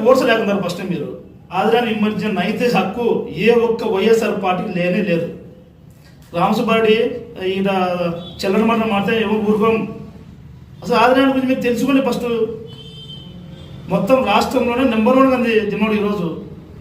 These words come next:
శాసన స్కీమ్ ద్వారా యాభై ఎనిమిది కోట్లు నేను గండుకోట టెండర్లు పిలిచారు. ఐదేళ్లలో నువ్వు రూపే పనులు ఆపినావు నువ్వు. ఇదే అధికార పార్టీ పెట్టుకొని మన జ-, సొంత జిల్లా సీఎం జగన్మోహన్ రెడ్డి ఉండి ఎక్కడ డెవలప్ చేశారు జమ్మోడును? నేనేమో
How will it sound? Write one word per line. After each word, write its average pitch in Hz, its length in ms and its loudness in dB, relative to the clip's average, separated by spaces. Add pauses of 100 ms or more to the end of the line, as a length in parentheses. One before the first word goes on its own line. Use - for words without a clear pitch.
(680)
శాసన 233 320 2
స్కీమ్ 247 260 0
ద్వారా 233 220 2 (260)
యాభై 214 240 4
ఎనిమిది 220 220 2
కోట్లు 254 200 4
నేను 220 240 -2
గండుకోట 226 300 2 (100)
టెండర్లు 233 300 2
పిలిచారు. 202 400 2 (640)
ఐదేళ్లలో 262 480 4
నువ్వు 226 240 0
రూపే 254 280 6 (580)
పనులు 240 260 -2
ఆపినావు 208 320 -2
నువ్వు. 156 140 -4 (260)
ఇదే 214 120 2
అధికార 220 340 4
పార్టీ 190 160 0
పెట్టుకొని 196 340 -2 (180)
మన 202 100 0 (160)
జ-, 185 200 -2
సొంత 202 260 0
జిల్లా 233 220 2
సీఎం 233 260 2 (540)
జగన్మోహన్ 240 420 2
రెడ్డి 214 180 2
ఉండి 214 180 4 (1600)
ఎక్కడ 240 180 4
డెవలప్ 262 240 8
చేశారు 254 300 4 (380)
జమ్మోడును? 220 400 0 (420)
నేనేమో 233 380 2